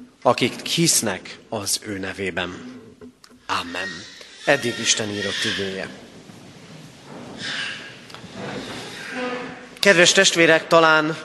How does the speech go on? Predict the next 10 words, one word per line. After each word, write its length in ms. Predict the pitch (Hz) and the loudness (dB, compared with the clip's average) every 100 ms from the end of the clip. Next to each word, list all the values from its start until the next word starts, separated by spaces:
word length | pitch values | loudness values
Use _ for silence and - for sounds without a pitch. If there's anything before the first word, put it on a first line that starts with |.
| - - | -16 -14
első 360 | - 170 160 160 | 2 4 4 4
hallásra 500 | 143 170 156 139 147 | 6 8 6 4 0
furcsa 460 | - 180 180 165 135 | -2 -2 2 4 4
volt, 260 | 151 156 | 4 4
hogy 140 | 147 139 | 2 0
egy 140 | 135 | 0
olyan 240 | 170 151 | 2 2
igét 380 | 147 151 147 135 | 0 0 0 2
olvastam 540 | 160 156 143 - 135 123 | 6 6 6 4 0 0
fel 460 | - 143 143 139 | 2 4 4 0